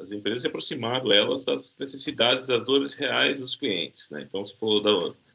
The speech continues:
nascer a partir de um problema, o Renan identificou esse problema da, do custo de licenciamento e da escassez de ferramentas na época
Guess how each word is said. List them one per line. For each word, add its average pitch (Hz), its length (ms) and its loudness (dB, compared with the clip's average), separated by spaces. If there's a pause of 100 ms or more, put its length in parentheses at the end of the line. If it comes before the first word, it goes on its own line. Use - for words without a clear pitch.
(180)
nascer 113 360 2
a - 40 -4
partir 135 280 -2
de 131 80 -6
um 123 80 -10
problema, 120 440 2
o 104 140 -6
Renan 107 160 -2
identificou 123 600 0
esse 143 140 0
problema 104 440 0
da, - 300 0 (320)
do 104 80 -2
custo 135 420 0
de 117 80 -6
licenciamento 120 840 0
e 110 40 -10
da 101 220 4
escassez 110 640 -4
de 113 120 -12
ferramentas 107 800 -2
na 107 280 0
época - 680 0